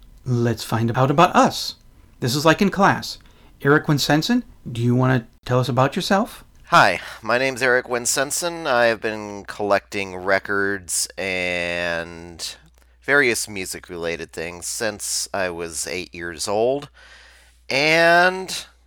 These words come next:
Speaker 2: I've amassed a collection of getting close to ten thousand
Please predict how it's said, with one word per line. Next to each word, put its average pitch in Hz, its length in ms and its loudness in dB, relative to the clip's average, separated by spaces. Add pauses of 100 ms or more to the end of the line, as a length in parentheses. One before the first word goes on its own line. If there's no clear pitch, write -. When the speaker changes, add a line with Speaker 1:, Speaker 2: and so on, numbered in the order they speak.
(140)
Speaker 2:
I've 135 120 0
amassed 156 420 4
a 135 40 -4
collection 156 840 -2
of 101 840 2 (1300)
getting 240 180 -6
close 151 540 0
to 95 100 -14
ten 107 300 -8
thousand 73 720 -2